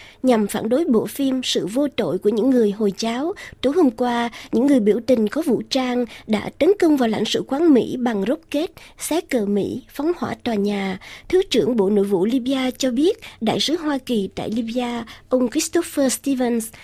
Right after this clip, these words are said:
và ba viên chức Mỹ đã bị tử thương. Tin này cũng được Phó Thủ tướng Libya xác nhận, đồng thời tố cáo đây là hành động man rợ. Theo tờ Wall Street Journal, bộ phim trên đây do một đạo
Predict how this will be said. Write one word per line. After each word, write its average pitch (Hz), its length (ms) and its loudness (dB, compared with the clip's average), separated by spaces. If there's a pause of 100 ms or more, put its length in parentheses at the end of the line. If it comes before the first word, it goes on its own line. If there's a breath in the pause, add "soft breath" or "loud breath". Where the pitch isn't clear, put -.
(120 loud breath)
và 220 200 0
ba 247 200 0
viên 277 200 2
chức - 220 -4
Mỹ 208 240 2
đã 233 100 -4
bị 202 300 -2
tử 170 120 -2 (120)
thương. 254 360 0 (300 loud breath)
Tin 311 180 6
này 247 180 4
cũng 220 240 0
được 240 160 8
Phó 302 240 -2
Thủ - 260 -6
tướng 247 220 2
Libya 269 380 0
xác 349 260 -4
nhận, 220 340 2 (220 loud breath)
đồng 220 220 4
thời 208 280 0
tố 285 220 0 (100)
cáo 285 320 -2
đây 320 120 4
là 269 100 0
hành 202 240 0
động 190 280 -2
man 277 200 0
rợ. 160 360 -4 (560 loud breath)
Theo 285 140 -2
tờ 247 240 0
Wall 240 180 0
Street 311 280 -2
Journal, 226 500 0 (260 loud breath)
bộ 208 140 0
phim 277 240 0
trên 277 280 0
đây 262 280 2
do 277 120 0
một 240 200 2
đạo 185 160 -4